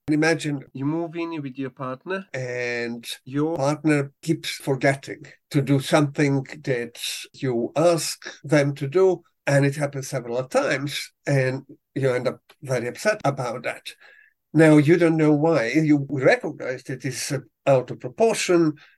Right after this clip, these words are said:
that is, uh, really not the reaction that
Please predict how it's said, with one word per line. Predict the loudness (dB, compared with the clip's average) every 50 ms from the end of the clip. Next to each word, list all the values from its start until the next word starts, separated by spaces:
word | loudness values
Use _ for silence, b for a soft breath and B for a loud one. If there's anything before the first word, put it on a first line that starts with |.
| b _ -4
that | -2 -2 -2 -2 -6
is, | -8 -8 -4 -2 0
uh, | 0 2 2 0 -2 -4 -8 -10 _
really | -8 0 4 6 6 6 6 4 2 0 0 -2 -4
not | -8 -8 -6 -6 -8 -8
the | -12 -12 -10 -4 0
reaction | 2 4 4 4 2 -2 -4 -8 -8 -10 -10 -12 -12 -12
that | -10 -10 -10